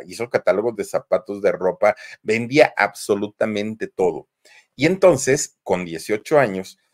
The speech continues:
él decide entrar a la escuela o al instituto de don Andrés Soler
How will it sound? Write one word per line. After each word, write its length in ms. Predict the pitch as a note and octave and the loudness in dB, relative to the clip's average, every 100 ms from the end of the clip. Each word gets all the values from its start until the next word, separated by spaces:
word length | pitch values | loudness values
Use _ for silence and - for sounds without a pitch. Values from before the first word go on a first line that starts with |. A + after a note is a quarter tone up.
| _ _ | _ _
él 280 | A#2 C3 B2+ | 0 0 -4
decide 560 | A2 A2+ D3 C#3+ A#2+ - | -12 -10 -6 0 0 0
entrar 640 | G#2 G#2 - G#2+ G2+ G2 - _ _ | -8 -10 2 4 4 2 -12 _ _
a 260 | G2+ G#2+ | 0 2
la 140 | G#2+ G#2+ | 2 -2
escuela 580 | - - G2+ F#2 F#2 - | -10 -2 -2 2 2 2
o 80 | G#2 | 0
al 120 | G2+ | 0
instituto 640 | C3 C3+ E3+ B3 A#3 - _ _ _ | -8 -12 -10 -10 -10 -20 _ _ _
de 140 | - | -8
don 180 | F2+ E2+ | -6 -4
Andrés 300 | E2+ E2+ F2+ | -4 -4 -6
Soler 360 | - A#2 D3+ - | -2 -2 -2 -8